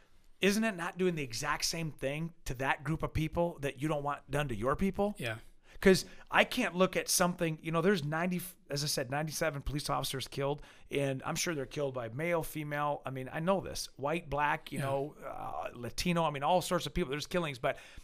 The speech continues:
Speaker 1: I don't go to that population and say, "Listen, you took an officer's life. I have lost faith in your entire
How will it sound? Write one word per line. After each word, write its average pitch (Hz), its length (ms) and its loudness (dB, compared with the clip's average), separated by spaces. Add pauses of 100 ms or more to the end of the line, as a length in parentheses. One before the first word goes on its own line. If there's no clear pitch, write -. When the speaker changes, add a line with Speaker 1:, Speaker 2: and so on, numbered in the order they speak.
(140)
Speaker 1:
I 190 60 4
don't 233 160 4
go 180 160 4
to 151 80 0 (120)
that 147 300 0
population 143 580 -2
and 120 60 -6
say, 135 120 -2
"Listen, 143 340 -2
you 156 120 -2
took 196 220 -2
an 139 80 -2
officer's 131 440 -4
life. 139 340 -6 (220)
I 170 120 4
have 135 140 4
lost 151 380 0
faith 151 340 -4
in 131 100 -6
your 117 120 -8
entire 151 680 0